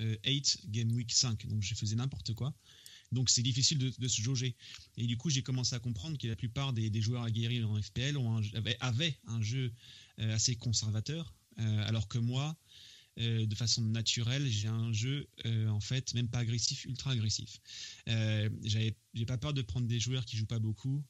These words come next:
qui ont, qui sont risqués, mais qui peuvent aussi ramener beaucoup de points. Et aussi, j'ai pas peur de, d'user les transferts et de faire du moins quatre.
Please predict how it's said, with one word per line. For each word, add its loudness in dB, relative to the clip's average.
qui 0
ont, 2
qui -2
sont 0
risqués, 4
mais -4
qui -2
peuvent 0
aussi 4
ramener 2
beaucoup -2
de -6
points. -4
Et 2
aussi, 4
j'ai 2
pas -2
peur -2
de, 2
d'user 2
les 2
transferts 0
et 0
de -4
faire -2
du 0
moins 0
quatre. -6